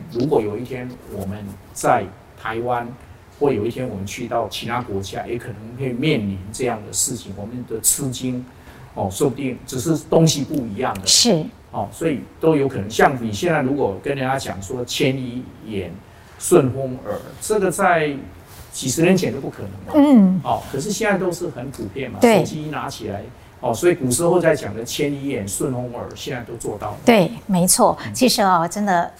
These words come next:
Speaker 2: 时间不够啊，跟邱大哥实在是聊得很尽兴，
Speaker 1: 嗯。
Speaker 2: 因为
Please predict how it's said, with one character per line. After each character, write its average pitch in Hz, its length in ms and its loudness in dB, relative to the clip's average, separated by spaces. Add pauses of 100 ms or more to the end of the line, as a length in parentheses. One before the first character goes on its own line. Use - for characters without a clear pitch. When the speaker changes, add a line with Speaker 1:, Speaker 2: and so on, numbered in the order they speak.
Speaker 2:
时 - 240 2
间 349 220 6
不 247 100 0
够 262 240 6
啊， - 100 -2 (360)
跟 294 200 6
邱 - 180 4
大 220 140 6
哥 220 200 -4
实 - 120 -2
在 196 80 -2
是 208 120 -4
聊 165 180 0
得 175 80 0
很 - 220 -6
尽 202 240 2
兴， 208 220 0
Speaker 1:
嗯。 - 40 -10
Speaker 2:
因 254 140 6
为 240 160 4